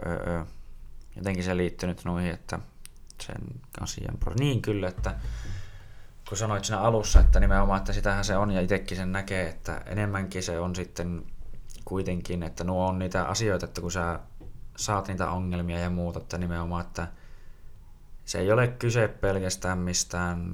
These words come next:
kamppailusta tai silleen pelkästään, että ehkä on niinkö joku tämmönen, että niinkö klassisesti <clears throat> ehkä ite ajattelee tai kuulee, että niinkö monet saattaa ajatella, että kamppailijat on just jotain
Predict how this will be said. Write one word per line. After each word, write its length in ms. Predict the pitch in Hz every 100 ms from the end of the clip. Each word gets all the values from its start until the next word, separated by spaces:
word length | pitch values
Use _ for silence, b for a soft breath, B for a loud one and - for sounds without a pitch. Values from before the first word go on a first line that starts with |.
| 90
kamppailusta 720 | 95 95 - 87 85 82 -
tai 180 | 85 85
silleen 360 | 87 85 85
pelkästään, 560 | 85 87 87 - - 95
että 200 | - -
ehkä 240 | 90 - -
on 160 | 95
niinkö 220 | 87 85
joku 240 | 92 - 87
tämmönen, 360 | 87 87 87
että 200 | 87 92 87 - B B B B -
niinkö 300 | 92 90 87
klassisesti 840 | - 98 92 95 95 - 98 - - - 196
<clears throat> 360 | 214 143 123
ehkä 180 | - -
ite 260 | 90 101 92
ajattelee 460 | 92 95 - 90
tai 160 | 87 87
kuulee, 400 | - 90 87 80
että 200 | 82 -
niinkö 300 | 78 - 64
monet 340 | 80 80 73
saattaa 340 | - - - 65
ajatella, 260 | 67 78
että 140 | 73 -
kamppailijat 640 | 90 85 - 80 78 -
on 60 | 80
just 180 | - -
jotain 280 | 71 65